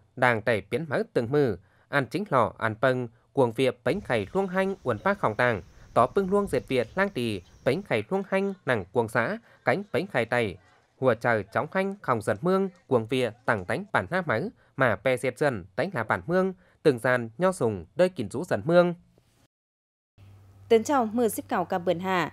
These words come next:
Speaker 2: nàng hơn chua, chúc lầm Hưng Quốc, Vương Chương Sình, thành phố Sơn La. Ban trị sự Giáo hội Phật giáo Việt Nam tỉnh Sơn La,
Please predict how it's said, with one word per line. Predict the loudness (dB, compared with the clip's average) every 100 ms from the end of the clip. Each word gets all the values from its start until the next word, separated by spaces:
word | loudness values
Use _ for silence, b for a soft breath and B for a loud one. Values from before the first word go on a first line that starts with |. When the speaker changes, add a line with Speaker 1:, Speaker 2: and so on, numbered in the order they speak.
| -6
Speaker 2:
nàng | -2 0 0
hơn | -2 -4 -2
chua, | 0 2 0
chúc | -4 -4
lầm | -2 -2
Hưng | -2 -4 0
Quốc, | 2 2 -2 B B
Vương | 2 2
Chương | 0 -4
Sình, | -2 -2 -2
thành | -6
phố | -6 -6 -4
Sơn | -2 -2
La. | 0 -2 -2 -6 b b 0
Ban | 2 2
trị | -4 -4
sự | -2 -2
Giáo | -2 -4
hội | -2 -2 -2
Phật |
giáo | -4 -4 -4
Việt | -2 0
Nam | -2 -2
tỉnh | -4 -4
Sơn | -4 -4
La, | -2 -2